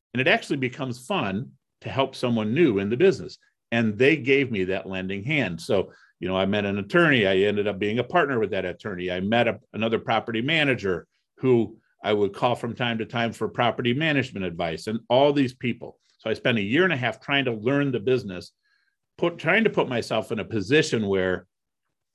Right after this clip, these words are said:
when I did pull the trigger, that I was somewhat ready,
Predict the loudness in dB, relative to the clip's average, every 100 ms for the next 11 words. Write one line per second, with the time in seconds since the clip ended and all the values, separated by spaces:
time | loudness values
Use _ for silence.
0 | _ _ -8 -4 0 4 4 2 0 -2
1 | -2 -2 0 -2 -6 _ _ _ _ -4
2 | 2 4 2 0 _ 2 4 4 2 0
3 | -8 _ _ -16 -6 -4 -2 -4 -2 -2
4 | 0 -4 -14 _